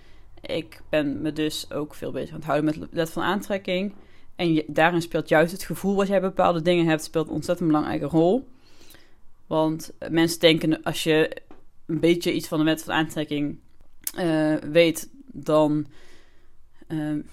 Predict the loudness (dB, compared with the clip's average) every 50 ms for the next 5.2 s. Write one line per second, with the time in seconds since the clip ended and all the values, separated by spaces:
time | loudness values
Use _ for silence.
0 | -6 0 0 2 2 4 4 4 2 2 0 -4 -4 -4 -4 -2 -2 -2 -4 -4
1 | -8 -8 -8 -8 -8 -10 -14 -12 -12 -12 -12 -10 -8 -6 2 4 4 4 4 4
2 | 0 -2 -4 -4 -2 -2 -4 -2 -2 -4 -6 -2 -2 -2 0 0 0 0 0 0
3 | -2 -6 -8 -4 -2 -2 -2 -2 -2 -2 -2 -2 -2 0 0 2 4 4 4 6
4 | 6 6 6 4 0 -2 -6 -10 -8 -4 -4 -4 -4 -2 -2 0 -2 -2 -2 -6
5 | -14 -14 -16